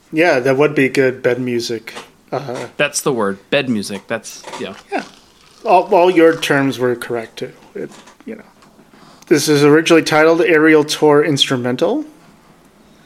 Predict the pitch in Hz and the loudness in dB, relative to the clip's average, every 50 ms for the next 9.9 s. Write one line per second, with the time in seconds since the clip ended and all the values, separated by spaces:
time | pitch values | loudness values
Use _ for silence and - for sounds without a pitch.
0 | _ _ _ _ _ _ _ - 165 143 147 143 - 151 - - - 156 156 151 | _ _ _ _ _ _ _ 0 2 4 4 4 2 -2 -2 0 2 2 2 0
1 | - - 147 151 156 151 156 143 135 - - 151 147 143 156 175 160 - 139 131 | 0 0 2 2 2 2 0 -4 -6 -4 -2 0 2 2 2 0 0 0 0 0
2 | 135 123 135 131 - - - 151 151 151 143 143 139 135 139 135 - - 139 139 | 0 0 -2 -6 -6 -2 0 0 0 2 2 0 0 0 -2 -4 -2 0 2 2
3 | 165 175 180 - - 139 139 - 143 139 139 - 139 127 123 120 - - 131 123 | 2 0 -2 -4 -4 -4 -2 -2 -4 -4 -4 -4 -4 -4 -4 -4 -4 -4 -4 -2
4 | 127 127 131 143 175 196 190 139 117 110 107 - - - - - - _ _ _ | -2 -2 -2 -2 -4 -2 -2 -4 -4 -4 -6 -10 -12 -12 -14 -16 -18 _ _ _
5 | _ _ _ _ _ _ - _ _ _ _ _ _ _ _ _ _ - - - | _ _ _ _ _ _ -20 _ _ _ _ _ _ _ _ _ _ -12 -4 0
6 | 143 147 165 185 202 180 160 160 156 139 - 143 143 - - 196 233 262 240 214 | 2 2 4 2 2 2 2 2 2 2 2 0 0 0 0 0 2 2 2 0
7 | 156 143 139 135 135 131 131 127 123 - 156 131 - - - 131 127 131 127 135 | 0 2 2 4 4 4 4 2 0 -2 -6 -6 -6 -6 -4 -2 0 0 0 0
8 | 135 135 131 131 123 120 127 135 147 147 - - - 127 120 117 117 120 131 - | 0 -2 -2 -2 -2 0 0 0 -2 -2 -6 -6 -2 -2 0 0 0 0 -2 -4
9 | 262 214 139 123 120 117 117 123 135 135 127 117 117 123 131 135 135 | -6 -6 -6 -4 -4 -4 -2 -2 -2 0 -2 -2 -4 -8 -10 -12 -14